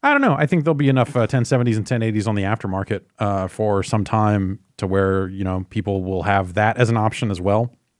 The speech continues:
Um, but, uh, yeah, I don't know. I don't know. Uh, A M D,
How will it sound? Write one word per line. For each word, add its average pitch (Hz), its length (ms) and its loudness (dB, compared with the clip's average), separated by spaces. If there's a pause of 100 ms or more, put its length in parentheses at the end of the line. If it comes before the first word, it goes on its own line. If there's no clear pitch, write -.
(680)
Um, 85 640 -2 (1700)
but, 95 420 -4
uh, 98 380 2 (880)
yeah, 240 160 -4
I 220 40 0
don't 226 80 2
know. 202 120 2
I 143 100 0
don't 160 100 2
know. 135 300 2
Uh, 135 220 0
A - 20 -12
M 156 200 0
D, 135 300 -2